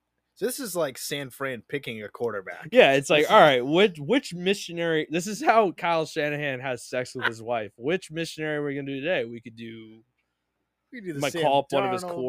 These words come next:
Speaker 2: coordinators. Yeah, we
Speaker 1: Yeah.
Speaker 2: could do the, the
Speaker 1: The,
Speaker 2: Trey Lance,
Speaker 1: the
Speaker 2: the
Speaker 1: Brock
Speaker 2: Jimmy G,
Speaker 1: Purdy.
Speaker 2: the Brock Purdy, uh, the Pirates Bounty. This is couples looking for something outside the norm.
Speaker 1: Great.
Speaker 2: But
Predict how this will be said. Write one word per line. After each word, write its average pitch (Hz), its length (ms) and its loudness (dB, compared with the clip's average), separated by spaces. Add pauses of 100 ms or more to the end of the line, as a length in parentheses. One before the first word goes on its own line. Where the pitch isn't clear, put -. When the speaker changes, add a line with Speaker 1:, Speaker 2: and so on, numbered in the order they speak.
(160)
Speaker 2:
coordinators. 143 180 -4
Yeah, 170 220 0
we 120 100 -4
Speaker 1:
Yeah. 123 60 -8
Speaker 2:
could 135 100 -10
do 135 180 -6
the, 127 600 -2
the 117 80 -12
Speaker 1:
The, 127 80 -16
Speaker 2:
Trey 117 240 -6
Lance, 143 480 -4
Speaker 1:
the - 80 -18
Speaker 2:
the 127 80 -18
Speaker 1:
Brock 117 100 -14
Speaker 2:
Jimmy 127 220 -8
G, 120 60 -12
Speaker 1:
Purdy. 143 540 -6 (260)
Speaker 2:
the 123 80 -12
Brock 131 320 -4
Purdy, 143 500 -6 (840)
uh, 120 420 0 (280)
the 123 100 -8
Pirates 160 500 -2
Bounty. 120 640 -8 (640)
This 139 180 -4
is 151 220 -8
couples 147 480 -2
looking 135 240 -6
for 135 140 -6
something 143 500 -6
outside 131 540 -6
the 123 80 -12
norm. 123 420 -4 (440)
Speaker 1:
Great. 110 300 -8 (300)
Speaker 2:
But 147 340 4